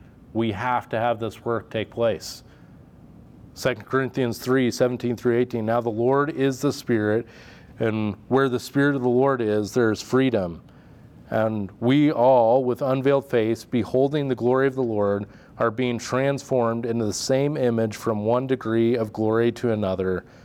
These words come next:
for this comes from the Lord, who is the Spirit.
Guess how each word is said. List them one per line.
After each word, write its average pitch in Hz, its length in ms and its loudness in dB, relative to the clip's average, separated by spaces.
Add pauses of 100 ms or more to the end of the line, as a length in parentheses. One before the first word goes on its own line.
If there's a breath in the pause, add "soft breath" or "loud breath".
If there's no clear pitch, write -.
(280 loud breath)
for 120 180 0
this 127 300 0
comes 110 640 -2 (100)
from 131 460 0
the 131 140 0
Lord, 101 580 0 (480 loud breath)
who 120 220 2
is 104 180 0
the 101 80 -4
Spirit. 95 540 -2